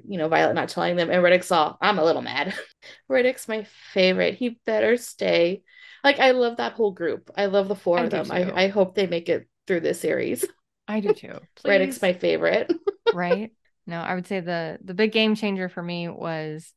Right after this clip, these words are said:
Speaker 2: well, it's a toss-up between Andarna's big reveal as the seventh breed of dragon and Xaden's second signet reveal. Because
Speaker 1: Dude.
Speaker 2: that, oh, that was wild. But
Speaker 1: <laughs>
Speaker 2: Terran's reaction to Sigale.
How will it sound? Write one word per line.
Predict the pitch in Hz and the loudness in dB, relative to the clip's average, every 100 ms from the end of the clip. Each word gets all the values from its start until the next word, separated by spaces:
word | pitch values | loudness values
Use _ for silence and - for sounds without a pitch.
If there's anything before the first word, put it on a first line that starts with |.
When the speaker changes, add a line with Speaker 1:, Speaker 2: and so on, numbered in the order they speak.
| _ | _
Speaker 2:
well, | - 208 - | -6 -4 -4
it's | 226 247 | -6 -6
a | |
toss-up | 247 269 302 349 | -2 -2 0 -4
between | 311 262 247 226 220 226 220 _ - | -6 -10 -8 -4 -4 -4 -6 _ -8
Andarna's | 190 185 180 180 190 196 185 | -6 -2 -2 -2 -4 -6 -8
big | - 185 | -8 -6
reveal | 196 180 190 190 190 - | -4 -4 -4 -4 -6 -8
as | 180 175 | -8 -8
the | 175 | -10
seventh | 170 175 165 175 | -10 -8 -6 -8
breed | - 180 165 | -8 -8 -8
of | 147 | -8
dragon | 156 147 147 170 175 185 _ _ _ _ _ - | -6 -6 -6 -6 -6 -8 _ _ _ _ _ -6
and | 170 165 160 160 - - | -4 -4 -4 -8 -12 -14
Xaden's | 175 151 175 165 170 165 | -14 -8 -6 -4 -6 -10
second | - 160 160 160 | -8 -8 -8 -14
signet | - 147 190 233 _ | -14 -8 -8 -8 _
reveal. | - 220 247 277 311 _ _ _ _ | -10 -8 -6 -6 -10 _ _ _ _
Because | 175 185 202 202 196 170 160 | 0 6 8 8 8 8 4
Speaker 1:
Dude. | 180 _ _ _ _ | -2 _ _ _ _
Speaker 2:
that, | 185 185 - - | 0 0 -2 -12
oh, | 175 170 165 160 | -16 -10 -8 -8
that | 156 | -8
was | 180 | -10
wild. | 175 - - - - _ _ _ - 539 | -10 -12 -12 -16 -20 _ _ _ 0 0
But | 175 208 185 170 - - - - | 2 4 4 2 -2 -6 -10 -10
Speaker 1:
<laughs> | _ _ - | _ _ -12
Speaker 2:
Terran's | - 185 190 175 | -4 -2 0 0
reaction | 175 170 180 190 185 | 0 0 -2 -6 -6
to | - | -8
Sigale. | 170 180 147 - 160 196 | -12 -12 -8 -8 -10 -12